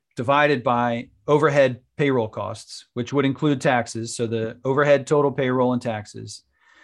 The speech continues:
This metric has been a little bit less stable because of the variations in how owners pay themselves, either through all through payroll or all through distribution. So there's some variability here,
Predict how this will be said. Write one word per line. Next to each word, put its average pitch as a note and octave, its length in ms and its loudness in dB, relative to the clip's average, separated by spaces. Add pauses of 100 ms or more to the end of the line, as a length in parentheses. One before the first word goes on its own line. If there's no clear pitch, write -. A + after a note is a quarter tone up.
(880)
This G3+ 240 4
metric F#3 500 4 (220)
has C#3+ 220 2
been C#3+ 520 4 (160)
a C3 60 -2
little E3+ 300 4
bit F#3 280 2
less E3+ 360 2
stable F3 680 2 (120)
because C#3 420 2
of C3 160 2
the B2+ 60 -2
variations D3+ 680 2
in B2+ 80 -4
how C3+ 220 -4
owners C#3 420 2
pay C#3+ 220 2
themselves, E3 720 2 (460)
either C3 280 2
through B2 500 -2
all C3 260 2
through B2+ 220 -4
payroll E3 540 4
or B2 100 2
all C3+ 220 2
through C3 180 -2
distribution. D3 800 0 (280)
So D#3 100 -4
there's C#3+ 200 2
some F#3+ 280 4
variability D#3 600 4
here, A#2 300 -2